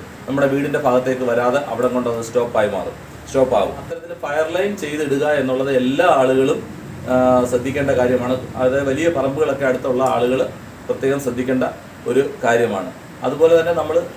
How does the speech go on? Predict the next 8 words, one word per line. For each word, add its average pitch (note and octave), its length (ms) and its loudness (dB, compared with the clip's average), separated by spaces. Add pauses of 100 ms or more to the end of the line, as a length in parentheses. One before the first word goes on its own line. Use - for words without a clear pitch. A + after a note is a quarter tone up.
(420)
മറ്റൊരു G3 300 0
കാര്യം E3+ 180 6
ശ്രദ്ധിക്കേണ്ടത്, B2+ 540 -2
നമ്മൾ C3 220 -2
ഏതെങ്കിലും C#3+ 380 0
കാരണവശാൽ D3 480 -4
നമ്മുടെ C3+ 260 -6
തീ, D3 140 -6